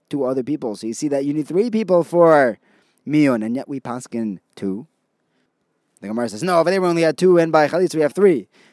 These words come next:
The Gemara says, who cares how many Stam Mishnahs you have? If you pass like a Stam Mishnah, one should be enough.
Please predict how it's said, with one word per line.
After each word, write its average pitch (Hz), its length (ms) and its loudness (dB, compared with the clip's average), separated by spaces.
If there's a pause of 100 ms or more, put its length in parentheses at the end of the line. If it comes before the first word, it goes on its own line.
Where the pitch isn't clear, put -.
The - 60 -20
Gemara 247 200 -8
says, 214 180 -6
who 240 300 -2
cares - 280 -2
how 196 200 -2
many 214 360 0
Stam 190 320 -2
Mishnahs 196 360 -4
you 185 100 0
have? 165 280 -2
If 107 140 -12
you 110 80 -10
pass 131 240 -6
like 131 160 -8
a 127 40 -6
Stam 131 200 -6
Mishnah, 151 240 -4
one 151 240 0
should 180 160 0
be 190 80 4
enough. 185 400 -2